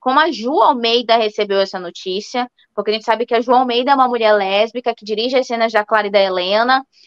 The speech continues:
tem todo esse processo criativo por trás, e, e, e como é que ela tá se sentindo, sabe? Você trabalhando nessa produção e ela sendo censurada, sabe? Então, são tantas camadas que a Tainá trouxe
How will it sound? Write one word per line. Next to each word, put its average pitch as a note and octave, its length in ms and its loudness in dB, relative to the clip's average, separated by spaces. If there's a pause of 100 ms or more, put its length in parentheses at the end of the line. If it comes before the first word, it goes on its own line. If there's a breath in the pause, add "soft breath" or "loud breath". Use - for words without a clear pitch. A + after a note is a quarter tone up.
tem B3 160 0
todo C#4+ 220 0
esse F#4 220 -4
processo C#4 560 0
criativo B3+ 420 -4
por A#3+ 220 0
trás, A3 520 0 (440)
e, C4 320 -2
e, - 160 -10
e C4 120 -8
como G#4 180 0
é B4+ 40 -2 (120)
que - 100 2
ela B4 220 2
tá A4 100 0
se - 120 -10
sentindo, E4 520 -6
sabe? A#3+ 360 -2
Você D4 600 0
trabalhando C#4 540 0
nessa B3+ 220 -10
produção B3 680 -4
e D4+ 120 -8
ela D4+ 200 4
sendo C#4+ 260 -8
censurada, A3 760 -2
sabe? G3+ 380 0
Então, C#4 240 -2
são D#4 160 0
tantas A#4+ 400 0
camadas C4 720 2
que A#3+ 80 -4
a G3+ 100 -2
Tainá G3 380 0
trouxe G#3 340 -8